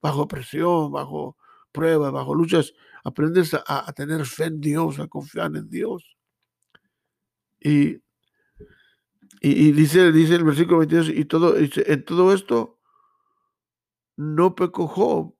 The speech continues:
ni atribuyó a Dios, eh, des-, de-, despropósito alguno". O sea que Dios, Dios, este, estaba con Job y, y, y, y, y, y aunque Dios dijo, pues, eh,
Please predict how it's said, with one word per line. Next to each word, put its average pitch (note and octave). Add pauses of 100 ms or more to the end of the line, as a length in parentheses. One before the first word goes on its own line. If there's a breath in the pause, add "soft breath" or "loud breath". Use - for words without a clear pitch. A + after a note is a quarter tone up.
(180)
ni D3+
atribuyó C#3+
a E3
Dios, G3+ (920)
eh, D3+
des-, C#3+
de-, C#3+ (300)
despropósito D#3
alguno". C#3+
O C#3+
sea D3+
que D3 (1600)
Dios, E3+ (240)
Dios, E3 (100)
este, -
estaba D#3+
con D3
Job E3
y, D3+
y, - (800 soft breath)
y, D3
y, -
y, D3
y - (360)
aunque C3+
Dios D#3+
dijo, F3
pues, - (520)
eh, -